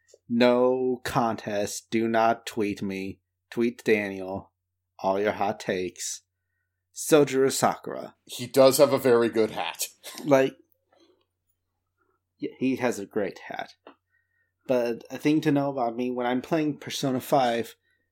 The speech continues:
Speaker 1: like, they, like, "You have eighteen days to get through this palace."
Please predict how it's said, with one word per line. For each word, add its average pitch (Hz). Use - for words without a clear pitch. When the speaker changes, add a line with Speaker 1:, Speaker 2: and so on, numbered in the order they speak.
Speaker 1:
like, 135
they, 143
like, 147
"You 196
have 170
eighteen 214
days 135
to 123
get 147
through 127
this 120
palace." -